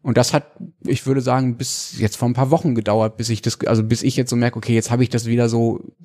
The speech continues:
begriffen und irgendwie verhalte mich auch einigermaßen dementsprechend so, dass ich halt automatisch, also wenn Hannah mit Paula in der Küche ist, äh, und Paula sagt, sie will was essen, dass ich dann durch die Wohnung rufe, soll ich sie hochheben, ja? Also das ist,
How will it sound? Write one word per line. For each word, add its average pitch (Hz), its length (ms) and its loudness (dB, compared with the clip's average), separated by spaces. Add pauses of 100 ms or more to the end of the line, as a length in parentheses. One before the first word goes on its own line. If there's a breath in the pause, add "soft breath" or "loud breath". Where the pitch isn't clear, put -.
begriffen 117 580 0
und 92 160 -2
irgendwie 101 340 2
verhalte 110 360 2
mich 107 220 2
auch 98 40 -4
einigermaßen 98 640 2
dementsprechend 98 760 -2
so, 104 180 2
dass 98 160 0
ich 104 180 -4
halt 101 160 4 (460 loud breath)
automatisch, 113 640 2
also 104 240 -2
wenn 107 300 2
Hannah 117 200 2
mit 110 160 0
Paula 120 260 4
in 110 100 0
der 107 80 0
Küche - 240 0
ist, 117 260 2
äh, 110 340 4
und 107 300 0
Paula 110 260 4
sagt, 113 220 -2
sie 107 100 0
will 107 120 2
was 104 100 0
essen, 110 500 2 (420 loud breath)
dass - 140 -4
ich 107 100 -2
dann 110 320 2
durch 107 140 0
die 110 140 0
Wohnung 113 220 2
rufe, 113 220 -2
soll 113 140 0
ich 107 60 -4
sie 117 100 0
hochheben, 131 480 0
ja? 123 160 2
Also 117 160 4
das 110 220 2
ist, - 240 -2